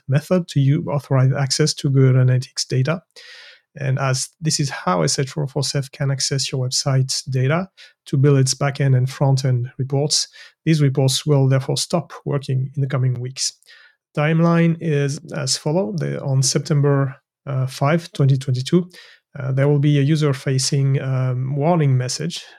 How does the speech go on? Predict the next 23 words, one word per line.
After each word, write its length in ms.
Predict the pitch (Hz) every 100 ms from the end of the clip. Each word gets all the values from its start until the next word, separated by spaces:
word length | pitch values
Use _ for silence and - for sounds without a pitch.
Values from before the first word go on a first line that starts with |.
| -
which 380 | 135 131 -
may 300 | 135 131 175
be 160 | 165 143
displayed 460 | 135 131 - 156 175
w-, 200 | 151 135
by 220 | 135 139
Google 380 | 135 131 147 208
when 400 | 143 131 131 131
you 60 |
try 200 | 131 147 139
to 180 | -
authorize 480 | 139 131 139 131 131
S 160 | 131 135
H 100 | 131
four 240 | - 135
four 160 | 131 131
seven 240 | - 165 -
to 100 | 131
access 400 | - 151 143 -
your 180 | 143
analytics 540 | 139 135 131 131 131 -
account 340 | - 131 131
data. 320 | 131 127 127